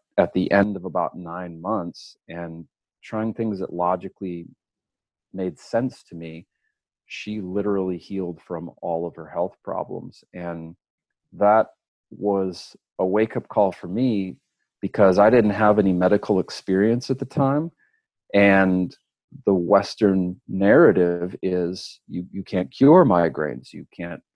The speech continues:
cure breast tumors, you, you, you can't cure attention defi-, deficit disorder. There's just drugs for that. And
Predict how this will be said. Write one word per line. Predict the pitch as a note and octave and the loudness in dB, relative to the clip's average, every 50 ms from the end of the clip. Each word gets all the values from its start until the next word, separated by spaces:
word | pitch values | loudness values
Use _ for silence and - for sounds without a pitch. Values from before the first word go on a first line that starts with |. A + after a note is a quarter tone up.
| _ _ _ | _ _ _
cure | - A2+ C#3+ F3+ D3+ | 2 4 6 6 6
breast | G#2+ - E2+ D#2 - - - | 6 4 2 2 2 -4 -6
tumors, | - G2+ E2+ D#2+ C#2 A#1 A1+ - - - | -4 -4 -4 -2 -4 -8 -10 -12 -14 -14
you, | D2 D#2 D#2 D#2+ - | -12 -12 -12 -12 -14
you, | - E2 D#2+ - _ _ _ _ _ _ A#2 | -14 -16 -16 -16 _ _ _ _ _ _ -20
you | G#2 - - | -20 -20 -12
can't | - F2+ F2 E2+ - | -8 -6 -6 -6 -8
cure | _ - A2 B2 D3+ E3 C#3 G2 | _ 0 4 6 8 8 8 8
attention | E2+ - - F#2 E2+ E2+ - - E2 | 6 4 2 0 0 0 -4 -10 -6
defi-, | C#2+ D#2 E2 - - - - - _ - _ - | -4 -4 -4 -4 -6 -12 -12 -12 _ -20 _ -10
deficit | F#2+ E2+ - - E2 - - - - | -10 -10 -10 -10 -14 -12 -14 -14 -12
disorder. | - - - - E2 F2 E2+ F2 | -14 -18 -12 -8 -6 -6 -4 -4
There's | F2 F#2 F#2 F2 - - | -4 -4 -4 -6 -8 -6
just | - A2 A2 G2+ - - - _ _ _ _ _ _ _ _ _ _ - G2+ | 2 4 4 4 2 -2 -12 _ _ _ _ _ _ _ _ _ _ -8 -4
drugs | F2+ G#2+ A#2 C3 C3 B2 G#2 F#2+ - | 2 4 6 6 6 6 2 -4 -8
for | - - E2 | -10 -10 -8
that. | E2 - - - E2 - - _ _ _ _ _ _ _ _ _ - - | -8 -6 -6 -6 -8 -10 -12 _ _ _ _ _ _ _ _ _ -6 0
And | G2 G2+ G2 G2 F#2 F#2 F#2 F2+ F2+ F2 | 2 4 6 6 6 4 4 2 -2 -4